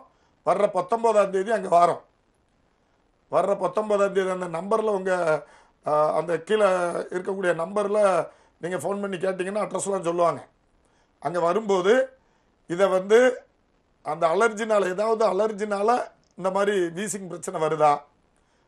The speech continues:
அல்லது இம்யூனிட்டி பவர் கம்மியா இருக்கா? ஊட்டியில எவ்வளவோ மக்கள் இருக்காங்க, அவங்களுக்கெல்லாம் குளிர்னால வீசிங் வருதா? வரல. அப்போ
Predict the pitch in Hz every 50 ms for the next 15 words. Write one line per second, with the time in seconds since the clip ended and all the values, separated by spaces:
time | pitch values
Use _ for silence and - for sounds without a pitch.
0 | _ - - 233 247 233 220 240 262 190 - 208 214 262 285 302 302 269 220 254
1 | 202 233 220 214 226 226 - - 180 196 220 226 214 196 180 - - 135 - -
2 | _ _ - 147 185 180 - 214 214 208 190 175 190 202 214 226 240 233 220 -
3 | - 220 220 208 214 208 214 202 196 196 196 190 220 - _ _ _ _ _ _
4 | _ _ _ _ _ - 151 208 220 208 208 202 208 220 233 226 190 190 214 214
5 | 220 214 208 208 208 214 208 196 208 180 196 196 196 190 190 185 196 202 175 135
6 | - - _ _ - 170 190 185 175 139 - - _ _ _ _ _ _ _ _
7 | _ - 185 190 190 196 170 180 233 -